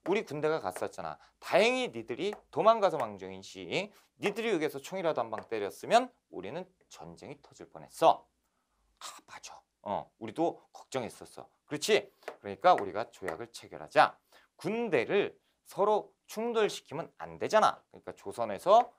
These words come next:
양국 군대를 철수시키는 것이 어때? 어, 괜찮다라는 거죠. 그래서 철군을 조건으로 계약을 체결해요. 그런데 말이지, 하나 문제가 있어. 뭡니까? 음.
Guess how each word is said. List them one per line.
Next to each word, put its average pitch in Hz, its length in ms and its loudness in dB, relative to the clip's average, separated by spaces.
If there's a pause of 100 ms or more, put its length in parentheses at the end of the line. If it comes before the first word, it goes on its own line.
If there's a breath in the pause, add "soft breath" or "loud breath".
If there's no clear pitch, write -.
(180)
양국 170 360 0
군대를 131 460 -4 (220 loud breath)
철수시키는 175 800 -8
것이 180 400 -8 (200)
어때? 208 560 4 (540)
어, 240 260 8
괜찮다라는 90 800 2
거죠. - 240 -20 (420 soft breath)
그래서 160 240 -6
철군을 233 720 0 (100)
조건으로 123 600 -6
계약을 101 320 -4
체결해요. 92 440 -8 (360 soft breath)
그런데 233 320 2
말이지, 113 680 -8 (200 soft breath)
하나 202 480 0
문제가 131 380 -6
있어. 87 360 -12 (140)
뭡니까? 156 680 -2 (160)
음. 131 160 -10